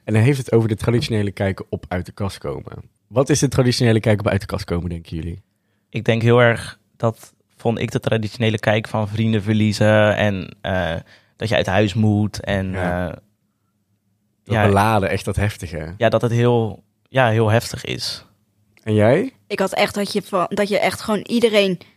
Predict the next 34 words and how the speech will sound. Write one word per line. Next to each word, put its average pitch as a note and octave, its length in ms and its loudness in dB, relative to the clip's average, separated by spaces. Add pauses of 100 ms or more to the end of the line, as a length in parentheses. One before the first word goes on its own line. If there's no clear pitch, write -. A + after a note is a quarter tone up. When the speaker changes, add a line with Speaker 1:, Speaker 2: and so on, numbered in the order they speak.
(280)
Speaker 3:
ging G3+ 320 -4
neerzetten A#3 580 2
en G3+ 60 -4
dat G3 100 -4
je G#3+ 60 -8
het - 100 -12
ging G3 140 -4
vertellen A3 540 -2
en, G3+ 140 -2
Speaker 1:
Ja. - 240 0 (720)
Speaker 3:
en F#3+ 100 -8
de G3+ 80 -4
gevolgen A3 440 2
kwamen G#3 500 0
wel. D#3+ 440 -8 (280)
Speaker 1:
Dat B2 180 -4
heb C#3+ 120 4
ik B2+ 100 0
ook C3+ 160 2
een A2+ 80 0
beetje. F#2+ 300 2
Echt, - 220 -6
echt B2 160 -6
dat A#2+ 140 -4
kringgesprek B2 600 -4
met A2+ 140 -2
je - 80 -8
ouders. A2+ 300 2
Speaker 3:
Ja. G2+ 60 2
Speaker 1:
Zo F#2 60 2
aan G#2 180 0
tafel, A#2+ 380 2
zo B2 80 -4
hartstikke A#2 280 -2